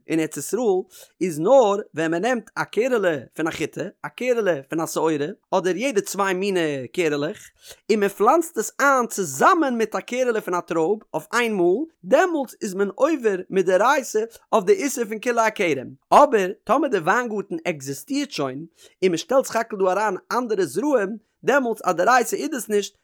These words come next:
ס'איז נאר דער רבנן. יעצט, דאס איז אלעס אין ארץ ישראל. אין חוץ לארץ איז אין גאנצן נישט דא דער, דער ראשית פון כלי הכרם.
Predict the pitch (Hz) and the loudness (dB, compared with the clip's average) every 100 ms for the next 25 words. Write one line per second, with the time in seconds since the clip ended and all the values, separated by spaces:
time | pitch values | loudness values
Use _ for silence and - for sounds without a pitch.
0 | - 226 247 247 226 214 214 160 127 135 | -2 2 4 4 4 4 4 2 0 -8
1 | _ 131 185 - - 143 277 320 226 175 | _ 0 0 0 -10 0 2 2 -2 2
2 | 247 277 - 208 196 - 185 - 269 277 | 4 4 4 2 2 2 -2 0 2 2
3 | 110 - - 208 220 339 349 247 208 208 | 0 -4 0 0 2 2 0 2 4 2
4 | - 190 185 240 403 - 233 165 247 202 | 0 0 2 2 0 -2 -6 -4 0 0
5 | 175 190 180 226 240 - 190 196 _ _ | 2 2 4 4 2 0 -4 -4 _ _
6 | 202 196 247 233 220 240 302 240 117 | -4 0 4 6 6 4 4 2 -2